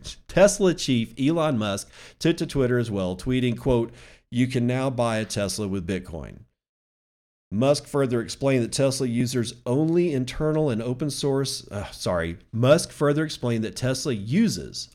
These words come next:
only internal and open source software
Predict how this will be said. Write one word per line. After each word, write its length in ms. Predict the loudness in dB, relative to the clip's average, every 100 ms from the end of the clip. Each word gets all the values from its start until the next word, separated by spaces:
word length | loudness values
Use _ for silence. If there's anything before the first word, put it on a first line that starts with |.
| _
only 440 | 2 4 4 0 -4
internal 520 | -4 -2 -2 -2 -2
and 120 | -4
open 260 | -4 -4 -4
source 400 | -2 -2 -4 -10 _ _ -10
software 920 | -2 0 0 -4 -4 -2 -4 -6